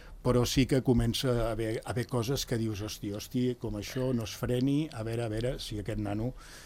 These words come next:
acaba el tema com el, com el Rosari de l'Aurora», no? Bueno, la festa que va muntar, doncs, es veu que hi havien uns nans,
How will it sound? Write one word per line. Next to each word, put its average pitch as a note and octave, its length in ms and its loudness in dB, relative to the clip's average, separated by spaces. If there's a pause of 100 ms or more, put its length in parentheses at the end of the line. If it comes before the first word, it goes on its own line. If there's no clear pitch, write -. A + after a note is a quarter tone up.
(200)
acaba G#2+ 800 2
el G#2+ 140 0
tema A#2 320 2
com A#2 220 2
el, A2 160 2 (180)
com D3+ 160 8
el C#3+ 120 8
Rosari C3 400 6
de A2+ 120 4
l'Aurora», F#2 460 0
no? E3+ 140 0 (320)
Bueno, C#3+ 340 10
la C3+ 340 8
festa - 420 8
que D3+ 100 8
va D3 120 10
muntar, E3 600 10
doncs, A#2+ 500 8
es A#2+ 200 6
veu C3+ 200 8
que D3 100 6
hi C#3 100 12
havien C#3 440 8 (340)
uns E3 340 8
nans, E3 720 8